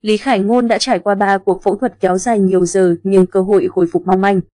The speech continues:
Gia đình nam vũ công chia sẻ các bác sĩ chẩn đoán chín mươi lăm phần trăm khả năng anh bị liệt, không thể đi lại bình thường và chắc chắn phải từ bỏ niềm đam mê vũ đạo. Ngoại trừ các phương pháp Tây y, gia đình Lý Khải Ngôn đã đưa anh đi châm cứu để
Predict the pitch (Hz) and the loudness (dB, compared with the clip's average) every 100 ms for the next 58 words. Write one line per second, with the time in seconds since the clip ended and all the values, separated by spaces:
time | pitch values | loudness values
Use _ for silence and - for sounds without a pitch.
0 | _ _ - 202 190 185 190 190 208 202 | _ _ 0 2 2 2 0 0 0 -2
1 | 220 202 - 196 202 175 196 240 269 - | 0 -2 -2 -2 0 -2 -2 -2 -2 -2
2 | 214 269 262 175 170 175 180 190 208 247 | 0 0 0 -2 0 0 0 0 2 2
3 | 240 220 180 - 202 185 190 170 185 202 | 0 0 -2 -2 -2 -2 -2 -2 -2 0
4 | 202 185 202 196 180 - - - 269 247 | 2 2 2 2 0 -8 -18 -2 0 2
5 | 180 214 220 - 196 190 - 196 175 165 | 2 2 0 0 2 0 2 0 2 -2
6 | 170 277 277 185 175 214 226 170 180 170 | -2 -4 -2 0 0 0 -2 -2 -2 0
7 | 170 165 170 165 180 180 180 185 220 185 | 0 0 0 2 2 2 2 2 0 -2
8 | - _ _ _ _ 240 208 - 226 208 | -4 _ _ _ _ -2 -2 -2 -2 -2
9 | 277 - 233 254 277 226 208 220 196 _ | -4 -4 -4 -4 -4 -2 0 -2 -2 _
10 | _ - 269 226 190 190 196 - 180 202 | _ -6 -2 0 0 -2 -2 -4 -2 0
11 | 208 208 196 233 - 226 220 214 - 214 | 0 0 0 -2 0 0 0 -2 -2 -4
12 | - 185 220 240 | 0 0 2 0